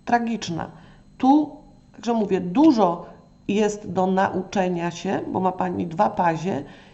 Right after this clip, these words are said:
i mam wrażenie, że ten proces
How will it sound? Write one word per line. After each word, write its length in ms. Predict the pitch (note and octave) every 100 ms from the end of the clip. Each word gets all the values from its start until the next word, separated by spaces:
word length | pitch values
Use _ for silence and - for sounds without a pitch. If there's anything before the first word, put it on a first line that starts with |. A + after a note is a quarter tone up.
| -
i 100 | G3
mam 180 | A3 C#4+
wrażenie, 560 | D4 A3 A3+ G#3+ C4
że 180 | A3+ G#3+
ten 260 | G#3+ G#3 G3+ - - - -
proces 600 | A#3 C4+ A3 G3 -